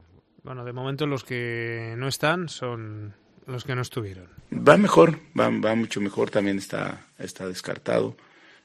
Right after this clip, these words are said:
Speaker 2: Eh, digo, lo que menos quisiera uno como entrenador es que la gente esté lesionada, ¿no?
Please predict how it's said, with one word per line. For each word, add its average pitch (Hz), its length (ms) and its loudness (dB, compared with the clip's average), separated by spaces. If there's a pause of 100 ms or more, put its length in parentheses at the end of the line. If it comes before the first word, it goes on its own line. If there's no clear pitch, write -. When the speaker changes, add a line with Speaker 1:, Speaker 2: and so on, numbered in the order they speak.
(120)
Speaker 2:
Eh, 92 880 -4
digo, 95 280 -12
lo 92 180 -6
que 95 100 -4
menos 101 260 4
quisiera 104 300 0
uno 104 140 2
como 98 200 0
entrenador 95 460 2
es 101 220 4
que 98 100 -4
la 95 100 -2
gente 98 280 -6
esté - 180 -6
lesionada, 107 580 0
¿no? 110 280 -2